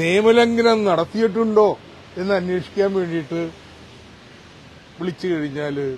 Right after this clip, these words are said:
സഹകരിക്കില്ല. കാരണം അത് കോടതി വിധിയുടെ അന്തസ്സത്തക്കെതിരാണ്.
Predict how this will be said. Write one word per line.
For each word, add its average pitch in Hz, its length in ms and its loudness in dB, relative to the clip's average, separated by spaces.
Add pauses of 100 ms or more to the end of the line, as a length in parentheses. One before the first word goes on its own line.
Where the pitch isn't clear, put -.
(120)
സഹകരിക്കില്ല. 139 500 -10 (1500)
കാരണം 220 340 4 (680)
അത് 190 80 2 (160)
കോടതി 214 460 8
വിധിയുടെ 196 400 0
അന്തസ്സത്തക്കെതിരാണ്. 170 1160 -2